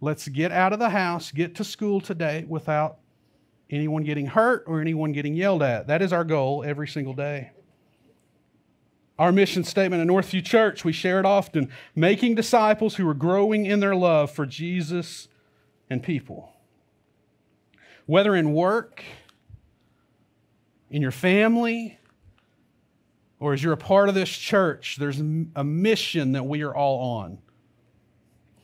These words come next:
And when we veer from that mission, we are no longer doing what we were created to do.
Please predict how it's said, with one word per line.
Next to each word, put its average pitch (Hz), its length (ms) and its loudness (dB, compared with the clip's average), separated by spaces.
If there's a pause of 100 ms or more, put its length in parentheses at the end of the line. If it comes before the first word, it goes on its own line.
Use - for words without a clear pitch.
(120)
And 160 120 2
when 175 140 4
we 165 120 2
veer 233 440 2
from 247 220 2
that 233 200 2
mission, 180 720 0 (1200)
we 147 140 -6
are 151 100 -2
no 156 160 2
longer 156 300 0
doing 143 380 0
what 127 140 -4
we 135 120 -4
were 123 100 -6
created 123 720 -6
to 123 100 -8
do. 101 280 -8